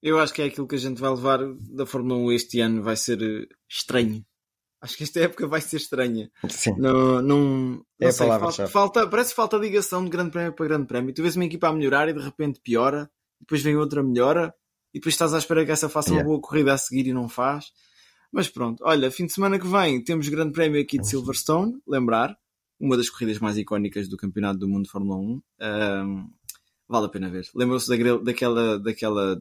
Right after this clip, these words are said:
Speaker 1: disputa o ano passado entre Pérez, Leclerc e Hamilton?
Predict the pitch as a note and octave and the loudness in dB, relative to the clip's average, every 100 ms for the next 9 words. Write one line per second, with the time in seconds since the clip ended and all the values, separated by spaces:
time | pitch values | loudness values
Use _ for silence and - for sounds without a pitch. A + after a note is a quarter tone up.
0 | - - - A2+ G#2+ G#2 F#2+ G#2 - G#2 | -6 -10 -6 -4 -2 -2 -2 -4 -4 -2
1 | G2+ G2 G2 - A2 G#2+ G#2 G2+ F#2+ - | -2 -6 -10 -6 0 2 2 0 -2 -6
2 | - _ - G2+ G#2+ A2 G#2 G#2 - - | -10 _ -10 -8 -6 -2 0 -2 -8 -20
3 | _ - G#2 G2+ G2+ G2 G2 G2 A2 G#2 | _ -6 -4 -2 0 0 0 -2 -2 -2
4 | A#2 A2 | -4 -6